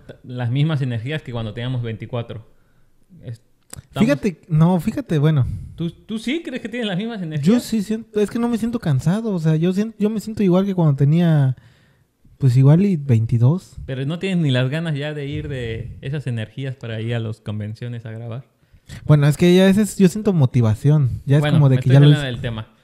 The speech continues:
Speaker 1: Bueno, al menos yo,
Speaker 2: Ok, ok.
Speaker 1: yo al menos que estoy hablando de, no, siento yo que no tengo la, las mismas energías físicas como cuando tenía veintitrés años, o sea, hace cinco o seis años.
Speaker 2: Ah,
Speaker 1: ¿A qué
Speaker 2: ok.
Speaker 1: voy con esto? Bueno,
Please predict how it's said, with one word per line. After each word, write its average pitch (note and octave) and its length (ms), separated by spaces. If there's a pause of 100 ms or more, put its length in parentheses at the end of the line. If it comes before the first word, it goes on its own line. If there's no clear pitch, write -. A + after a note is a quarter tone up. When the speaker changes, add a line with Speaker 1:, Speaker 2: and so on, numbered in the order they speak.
(140)
Speaker 1:
Bueno, C#3+ 220
al B2+ 80
menos F3 320
yo, E3 360
Speaker 2:
Ok, C3 260
ok. A#2+ 100 (240)
Speaker 1:
yo D3+ 280
al C#3+ 100
menos C#3+ 400
que - 80
estoy C3 180
hablando B2 360
de, G#2+ 360 (100)
no, B2+ 280 (180)
siento C#3+ 300
yo C#3 180
que C3+ 80
no C3 120
tengo C3+ 280
la, A#2 340
las A2+ 280
mismas D#3 460
energías D3+ 720 (1160)
físicas D#3+ 600 (1300)
como A#2+ 240
cuando A2+ 240
tenía B2 200
veintitrés A2+ 520
años, G#2 360
o A2 120
sea, A2+ 140
hace G#2+ 320
cinco A2 360
o A2+ 40
seis A2+ 240
años. A2 160 (840)
Speaker 2:
Ah, G#2 180
Speaker 1:
¿A A2 60
qué B2+ 120
Speaker 2:
ok. B2 80
Speaker 1:
voy D3 100
con C3 140
esto? A#2 280
Bueno, A#2+ 220